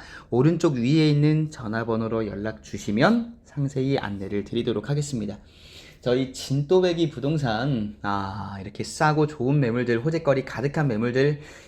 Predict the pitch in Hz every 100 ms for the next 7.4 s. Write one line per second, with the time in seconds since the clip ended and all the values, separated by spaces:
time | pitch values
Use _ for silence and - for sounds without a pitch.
0 | - 95 95 - 110 110 - 101 95 -
1 | 110 110 107 127 151 143 135 135 127 123
2 | 127 110 117 107 107 101 - - - -
3 | - - - 113 107 113 - 101 101 113
4 | 156 175 - _ - 98 107 123 120 143
5 | 101 120 117 104 110 151 208 - - -
6 | 151 185 170 139 156 156 156 135 131 127
7 | 131 160 196 -